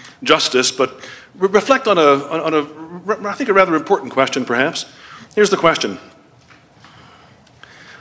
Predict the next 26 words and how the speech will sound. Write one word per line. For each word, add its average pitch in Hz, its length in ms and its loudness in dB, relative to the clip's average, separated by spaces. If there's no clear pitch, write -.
What's 220 160 0
the 185 100 4
one 208 260 4
thing 247 220 -2
about 202 260 4
you 123 340 2
that 143 100 -2
you 185 100 2
don't 180 120 4
want 160 140 4
anybody 165 260 4
in 147 80 2
your 139 80 2
church 143 260 0
to 131 80 -4
know? 117 240 0
How's 113 120 -4
that 127 120 4
for - 80 -6
a 117 60 0
nice 113 180 0
warm 107 380 0
beginning 107 380 -2
to 101 60 -4
the 101 80 -4
talk? 98 320 -2